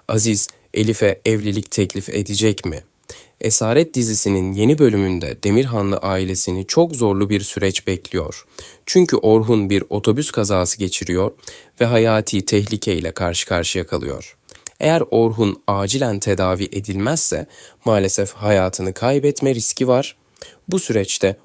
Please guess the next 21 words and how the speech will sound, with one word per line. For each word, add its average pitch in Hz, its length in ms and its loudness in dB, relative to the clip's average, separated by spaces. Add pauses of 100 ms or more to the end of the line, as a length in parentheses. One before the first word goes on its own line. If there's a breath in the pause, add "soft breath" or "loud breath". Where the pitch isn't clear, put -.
(120)
Orhun 117 380 4
ciddi 107 440 0
şekilde 98 460 -2
kan 117 260 0
kaybedecek 95 760 -2 (360 loud breath)
ve 156 120 6
kana 107 220 0
ihtiyaç 95 560 -2
duyacak. 90 800 -8 (440 loud breath)
Ona 123 220 2
kan 175 300 2
verecek 104 440 2
kişi 107 300 -2
ise 95 340 0 (380 soft breath)
Hira 113 240 6
olacak. 85 680 -2 (480 loud breath)
Böylece 131 560 4 (300 soft breath)
Hira 143 280 6 (260 soft breath)
Orhun'un 123 480 4
hayatını 113 600 0
kurtaracak 101 720 0